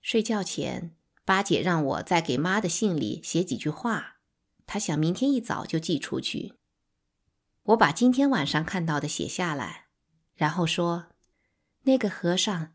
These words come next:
笛子吹得这么好，可能是装成和尚的大音乐家。”八姐没说话，显得很忧郁，低低地唱起了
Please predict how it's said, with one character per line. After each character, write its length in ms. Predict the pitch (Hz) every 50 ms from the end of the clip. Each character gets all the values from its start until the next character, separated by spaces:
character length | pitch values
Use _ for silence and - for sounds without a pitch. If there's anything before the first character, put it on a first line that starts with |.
| _
笛 180 | _ 185 185 220
子 100 | 220 247
吹 220 | 240 - 220 220
得 100 | 214 202
这 240 | 208 214 - 339 349
么 140 | 311 226 170
好， 400 | - - - 139 113 - - - - _ _ _
可 120 | - - 185
能 240 | 180 185 202 220 220
是 160 | - - 226
装 220 | 233 294 302 320
成 160 | 302 - 254
和 220 | 247 247 - 170 185
尚 200 | 185 254 233 202
的 80 | 175
大 200 | 175 - 247 226
音 200 | 220 220 240 262
乐 200 | 285 294 262 175
家。” 460 | 160 - 220 226 233 233 240 233 - _ _ _ _ _ _ _ _ _ _ _ _ _ _ _ _ _ _ _ _ _ _ _ _ _ _ _ _ _ _ _ _
八 200 | _ 185 180 180
姐 180 | - - 156 131
没 160 | 156 185 175
说 260 | 156 - - 185 185
话， 460 | 185 - - 208 185 170 - - - _ _ _ _ _ _
显 240 | - - - 147 127
得 40 | 139 160
很 200 | 165 165 - 123
忧 220 | 143 151 147 147
郁， 380 | 156 156 143 117 82 - _ _ _ _ _ _ _ _ _ _ _ _ _ _
低 200 | - 247 247 240
低 180 | 240 240 240
地 140 | 233 208 175
唱 280 | 165 - - 202 180 165
起 200 | 160 - - 117
了 300 | 107 120 123 156 156